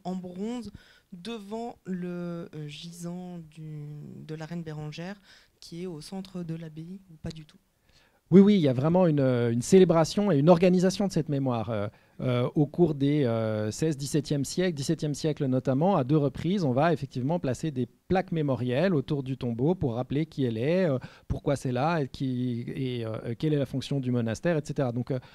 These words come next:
Speaker 2: on se souvient de ça. Mais au-delà de l'abbaye de l'Épau, euh, les autres institutions religieuses mancelles vont essayer de se rattacher à la mémoire de Bérengère. C'est en ça qu'elle n'a jamais été vraiment oubliée. Euh, on le voit avec le couvent franciscain du Mans,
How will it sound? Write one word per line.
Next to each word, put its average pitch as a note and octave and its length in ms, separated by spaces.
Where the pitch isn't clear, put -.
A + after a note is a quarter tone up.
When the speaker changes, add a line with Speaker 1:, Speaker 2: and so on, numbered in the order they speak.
Speaker 2:
on C#3 120
se C#3+ 220
souvient F3+ 340
de D3+ 60
ça. C3 220
Mais D#3 260
au-delà G3 220
de F#3+ 60
l'abbaye F3 240
de D#3+ 80
l'Épau, G#3 380
euh, C3 220
les E3 240
autres A3 180
institutions F#3+ 640
religieuses D#3+ 480
mancelles E3 460
vont D#3+ 160
essayer E3 340
de G#3 60
se E3 100
rattacher F3+ 720
à C3+ 80
la C3+ 100
mémoire C#3 320
de C3 120
Bérengère. B2 480
C'est E3+ 100
en F3+ 60
ça D#4 160
qu'elle G3+ 140
n'a E3+ 80
jamais F3+ 260
été F#3+ 160
vraiment F3 480
oubliée. D#3+ 460
Euh, C#3 320
on E3+ 120
le E3+ 100
voit G3 240
avec D#3 380
le D3 180
couvent F#3 260
franciscain F3 540
du D#3 140
Mans, F3 280